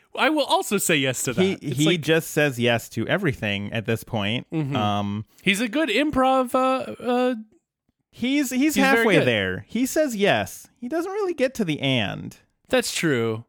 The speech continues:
Speaker 2: He d-, he, he still, he, you know, he's got a lot to learn from, from Ben's improv classes.
Speaker 1: Uh-huh. And if he thinks the tuition at,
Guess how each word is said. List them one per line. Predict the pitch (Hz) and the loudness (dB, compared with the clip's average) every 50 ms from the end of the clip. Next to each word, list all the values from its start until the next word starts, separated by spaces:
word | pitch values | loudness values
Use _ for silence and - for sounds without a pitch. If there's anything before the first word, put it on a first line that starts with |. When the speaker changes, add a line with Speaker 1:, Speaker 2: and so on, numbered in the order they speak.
| _ _ | _ _
Speaker 2:
He | - 226 | -4 -2
d-, | 202 208 - | -2 -2 -4
he, | 170 - 226 - - 190 - - | -4 -4 -4 -6 -8 -10 -10 -6
he | - - 349 415 392 | -2 -2 -2 -2 -2
still, | - - - - 349 339 311 233 | -2 -2 0 0 2 2 0 -2
he, | - - - 311 269 - | -2 -2 -4 -4 -4 -2
you | 277 254 | -2 0
know, | 247 233 214 | 0 0 0
he's | - - 339 311 - | 0 0 0 0 0
got | - 269 240 | 0 2 2
a | 233 | 2
lot | 220 208 208 214 202 | 4 2 2 2 0
to | - 220 | 0 0
learn | 214 202 196 185 165 156 | 2 4 4 4 4 2
from, | 143 - 170 151 147 147 - - | 2 2 2 2 0 -2 -4 -8
from | - - - 170 160 156 143 | -6 -2 0 0 0 0 0
Ben's | - 170 175 175 170 170 165 143 151 | 2 2 4 4 2 0 -2 -4 -4
improv | 185 175 170 160 135 147 139 127 123 120 | -2 -2 -2 0 0 0 0 0 0 -2
classes. | - 123 113 110 107 117 107 107 107 - - _ _ _ _ _ _ - | -2 -2 -2 -2 -4 -6 -8 -8 -10 -12 -16 _ _ _ _ _ _ -2
Speaker 1:
Uh-huh. | 131 131 123 127 120 120 117 127 | -2 0 0 2 0 0 2 2
And | 131 135 | 2 2
if | 127 - | 2 2
he | 185 247 | 2 2
thinks | 233 - 202 160 143 - | 2 2 2 2 2 0
the | - 123 | -2 -2
tuition | 107 - - 117 123 135 135 - 131 117 110 107 104 98 | -2 -2 0 0 2 2 2 2 0 0 0 0 -2 -2
at, | - 107 104 101 101 95 | -2 0 0 0 0 -2